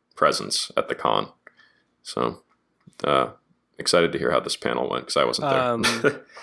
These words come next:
Speaker 1: <laughs>
Speaker 2: I mean, it, it was a good panel. Uh, they had the voice actor for Arash there, who, uh, plays a big part of the new Camelot story.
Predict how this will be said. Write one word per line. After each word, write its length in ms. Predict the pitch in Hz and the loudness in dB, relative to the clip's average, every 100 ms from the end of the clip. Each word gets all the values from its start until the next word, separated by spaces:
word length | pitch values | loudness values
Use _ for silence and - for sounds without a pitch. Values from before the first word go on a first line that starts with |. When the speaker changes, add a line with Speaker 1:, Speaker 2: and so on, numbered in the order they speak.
| - | -20
Speaker 1:
<laughs> 400 | - _ _ _ | -20 _ _ _
Speaker 2:
I 80 | 165 | -2
mean, 300 | 175 170 165 _ 180 | 0 0 -4 _ -14
it, 280 | 156 160 - _ _ _ _ _ 185 | -4 -4 -4 _ _ _ _ _ -4
it 40 | |
was 80 | 190 | -2
a 40 | |
good 160 | 139 143 | 0 0
panel. 360 | 175 170 185 - | 0 0 -2 -2
Uh, 240 | 127 123 | 0 0
they 180 | 117 123 | 0 -2
had 260 | 127 127 117 | 0 -2 -2
the 300 | 123 120 113 | -2 -2 -4
voice 680 | - 135 131 - - - _ _ _ _ _ - | -2 -4 -2 -6 -8 -10 _ _ _ _ _ -8
actor 540 | 123 127 - 127 123 117 | -4 -4 -2 -2 -2 -2
for 580 | - 117 113 107 104 107 | -4 -2 0 0 -2 -2
Arash 640 | 113 117 135 - - 147 | -2 0 -2 -2 -6 -4
there, 400 | 160 165 180 - _ _ | -2 -2 -4 -14 _ _
who, 220 | - 120 110 | -4 0 0
uh, 360 | 104 104 101 101 _ _ _ _ _ _ | 0 0 -2 -6 _ _ _ _ _ _
plays 200 | 120 104 | -4 -2
a 40 | |
big 180 | 107 101 | -4 -4
part 300 | - 113 107 | -2 -2 -2
of 280 | 110 107 101 | -4 -4 -4
the 320 | 104 104 101 _ - - _ - | -6 -4 -6 _ -20 -20 _ -10
new 220 | 107 104 | -6 -6
Camelot 520 | - 120 117 117 90 | 0 0 2 0 -2
story. 480 | - 123 120 120 | -4 -2 -2 -4